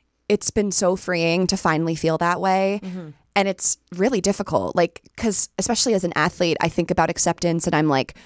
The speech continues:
Speaker 1: "Well, if you accept it, it means you're, you're okay with it." And it's like,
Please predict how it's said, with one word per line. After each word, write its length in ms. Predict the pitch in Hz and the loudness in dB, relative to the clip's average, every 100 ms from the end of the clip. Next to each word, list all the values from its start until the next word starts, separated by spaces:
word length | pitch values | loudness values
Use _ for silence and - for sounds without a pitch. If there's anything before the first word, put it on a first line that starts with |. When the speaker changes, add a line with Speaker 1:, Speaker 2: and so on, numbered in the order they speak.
| - _ _ _ - | -20 _ _ _ -4
Speaker 1:
"Well, 120 | 196 | -2
if 120 | 202 | 0
you 80 | 220 | -2
accept 380 | 180 - 339 - | 0 0 0 0
it, 160 | 185 - | -2 0
it 80 | 220 | -2
means 300 | 214 196 190 | 0 0 0
you're, 260 | 180 170 - | 0 -2 -2
you're 160 | 208 180 | 0 0
okay 240 | - 349 | 2 0
with 140 | 415 | 0
it." 120 | - - - | -4 -12 -4
And 100 | 196 | -2
it's 120 | - | 2
like, 180 | 190 190 | 0 0